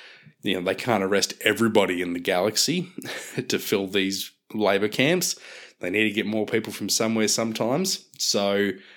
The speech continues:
it, it would have to be the first time that this is done, that they've done this. This might be a new initiative they're starting. We're like, "Right, we're just gonna take people out, think they're being released, and we're gonna put 'em straight back in."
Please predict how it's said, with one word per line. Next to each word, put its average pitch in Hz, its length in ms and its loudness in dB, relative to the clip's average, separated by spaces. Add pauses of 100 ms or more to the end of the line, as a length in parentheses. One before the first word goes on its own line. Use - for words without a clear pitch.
(520)
it, 131 260 0
it 131 100 2
would 110 140 2
have 135 300 0
to 151 60 4
be 143 100 6
the 123 80 4
first - 440 2
time 98 320 0
that - 240 -6
this 95 200 0
is 95 120 -4
done, - 340 -2
that 92 160 -4
they've 92 180 -4
done 82 200 -4
this. - 180 -4
This - 160 -8
might 95 180 -2
be 92 120 -4
a 87 40 -4
new 123 240 4
initiative 110 520 0
they're 110 140 2
starting. 110 360 0
We're 107 140 -2
like, 80 60 -6
"Right, 85 220 -4
we're 90 80 -6
just - 180 -6
gonna - 140 -6
take - 420 -6
people 98 360 -2
out, 131 200 0
think 104 320 -4
they're 95 120 -2
being 90 280 -4
released, 104 360 -4
and 101 80 -4
we're 92 80 -6
gonna 85 100 -8
put - 260 -8
'em 90 100 -8
straight 104 300 -4
back 98 200 -2
in." 104 180 -2